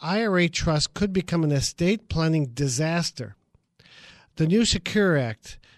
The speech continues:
that was passed, uh, eliminates the stretch I R A and p-, replaces it with a ten-year payout for most non-spouse beneficiaries. And here's the important part. We've talked about this a couple times already. The non-spouse beneficiaries,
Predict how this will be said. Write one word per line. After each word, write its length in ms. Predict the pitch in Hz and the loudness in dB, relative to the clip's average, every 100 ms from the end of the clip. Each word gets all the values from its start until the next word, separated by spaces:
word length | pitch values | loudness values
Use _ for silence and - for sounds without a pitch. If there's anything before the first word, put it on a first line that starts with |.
| _ | _
that 160 | - 151 | -2 0
was 120 | 139 | 0
passed, 560 | - 180 170 139 131 - _ - _ _ - | 2 2 2 -4 -6 -12 _ -20 _ _ -8
uh, 320 | 143 143 139 _ - | -6 -6 -8 _ -2
eliminates 680 | 175 185 226 214 180 175 | 0 2 2 2 2 0
the 60 | 147 | -6
stretch 400 | - - 180 - | -4 -2 -2 0
I 160 | 160 156 | 2 2
R 120 | 147 | 2
A 100 | 139 | 0
and 120 | 135 | 0
p-, 100 | - | 0
replaces 680 | 156 151 - 190 190 165 151 | 0 -2 0 0 0 -2 -4
it 140 | 170 | -4
with 200 | 156 147 | -6 -6
a 60 | 139 | -8
ten-year 400 | - 185 196 214 | -6 -4 -4 -2
payout 320 | 170 151 147 | -2 -2 -4
for 160 | - 143 | -8 -6
most 400 | 147 170 170 - | -2 -2 -4 -6
non-spouse 640 | 143 147 147 - 143 143 | -4 -4 -6 -6 -6 -6
beneficiaries. 920 | - 135 139 - 185 - 123 123 120 - _ _ _ - | -6 -6 -6 -4 -6 -4 -6 -8 -10 -16 _ _ _ -6
And 100 | 139 | -4
here's 180 | 165 151 | -2 -2
the 80 | |
important 400 | 147 - 143 135 | -6 -4 -8 -8
part. 240 | - 123 127 _ _ - | -12 -12 -12 _ _ -10
We've 180 | 127 | -8
talked 260 | - 165 175 | -2 -2 0
about 220 | 170 160 | -2 -2
this 160 | 156 143 | -2 -6
a 40 | |
couple 240 | - 156 151 | -6 -6 -4
times 300 | 156 147 139 | -4 -4 -2
already. 320 | 143 143 131 - - - - - | -2 -2 -4 -12 -20 -20 -20 -10
The 120 | 139 156 | -8 -4
non-spouse 600 | 151 170 190 - 165 160 | -2 0 -2 0 -2 0
beneficiaries, 720 | 170 165 156 160 147 170 | 0 0 0 -2 0 -2